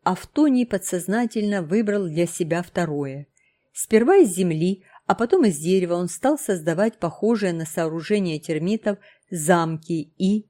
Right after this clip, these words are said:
изваяния. И вот теперь с покорностью и сожалением – он прощался с любимой полянкой,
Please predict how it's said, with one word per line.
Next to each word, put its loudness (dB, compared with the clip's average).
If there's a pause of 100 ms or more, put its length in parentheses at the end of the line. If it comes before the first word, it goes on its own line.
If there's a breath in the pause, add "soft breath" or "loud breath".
изваяния. -4 (420 soft breath)
И 0
вот 4
теперь 2 (160 soft breath)
с -12
покорностью 0
и -8
сожалением – -2 (380 soft breath)
он 4
прощался 0
с -6
любимой 2
полянкой, -6